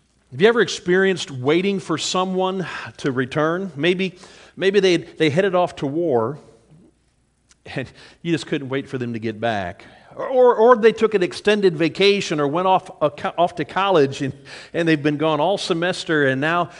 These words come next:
you, you, you're ready for them to come home for the summer and, and all that. Time goes by, and for some,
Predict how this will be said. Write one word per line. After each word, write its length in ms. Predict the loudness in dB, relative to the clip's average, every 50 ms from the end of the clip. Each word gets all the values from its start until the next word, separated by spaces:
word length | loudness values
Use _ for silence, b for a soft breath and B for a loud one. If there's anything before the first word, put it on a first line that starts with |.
| B B
you, 120 | B -4 -4
you, 160 | -2 -2 -4
you're 200 | -2 -2 -2 0
ready 220 | 0 2 2 2
for 140 | 0 -2 -2
them 160 | -4 -4 -4
to 60 | -4 -4
come 180 | -4 -4 -4
home 340 | -4 -2 -2 -2 -2 -4 -4
for 120 | -6 -6
the 100 | -6 -6
summer 500 | -6 -6 -4 -4 -4 -2 -2 -2 -2 -2
and, 160 | -2 -2 -4 -6
and 220 | -6 -6 -6 -4
all 160 | -4 -6 -6
that. 380 | -6 -6 -8 -8 -8 -12 _ B B B B B B -14
Time 540 | -8 -6 -4 -4 -4 -4 -6 -8 -10 -10 -12 -8
goes 260 | -6 -4 -4 -4 -4
by, 400 | -2 -2 -2 0 0 -2 -2 -2 -4 -4 -6 -6
and 160 | -6 -6 -6
for 160 | -6 -6 -8
some, 520 | -8 -6 -6 -4 -2 -2 -2 -2 -4 -6